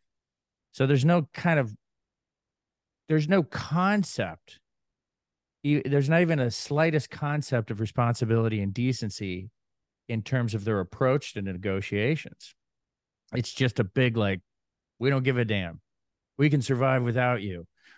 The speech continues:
Well, that's a good question, 'cause now we have A I, right? So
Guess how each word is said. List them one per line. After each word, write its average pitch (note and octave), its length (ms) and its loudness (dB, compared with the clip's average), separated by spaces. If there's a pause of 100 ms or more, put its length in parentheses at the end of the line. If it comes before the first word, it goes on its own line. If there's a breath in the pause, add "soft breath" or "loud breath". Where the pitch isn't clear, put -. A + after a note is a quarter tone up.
(120)
Well, A2 400 2 (520)
that's C#3 180 4
a C#3 80 6
good A2 180 2
question, B2 600 0 (420)
'cause A#2+ 160 0
now A#2+ 140 2
we A#2 100 4
have A2 180 4
A G2+ 200 2
I, D#3 260 -2
right? - 320 -8 (520)
So A2 480 2